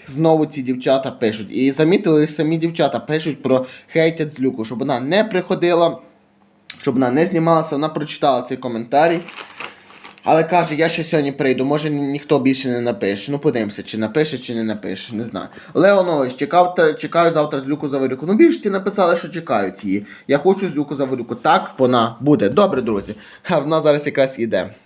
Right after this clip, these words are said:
Вона якраз іде каву заварити. Добре, друзі. То що, я піду кликати з Люку Заварюку? Так. Ідемо кликати, так?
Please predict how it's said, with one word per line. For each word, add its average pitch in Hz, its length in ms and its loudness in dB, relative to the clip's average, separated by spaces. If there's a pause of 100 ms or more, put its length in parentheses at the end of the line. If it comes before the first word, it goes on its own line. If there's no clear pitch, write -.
Вона 117 160 2
якраз 123 320 0
іде 147 200 4
каву 127 400 2
заварити. 107 640 -2 (380)
Добре, 185 280 4
друзі. 123 420 2 (180)
То 147 100 2
що, 147 180 4
я 123 80 6
піду 151 260 0
кликати 156 520 0 (560)
з 139 40 -10
Люку 139 380 -2
Заварюку? 127 600 0
Так. - 460 -8 (380)
Ідемо 120 220 -8
кликати, 151 400 -4
так? 143 300 -10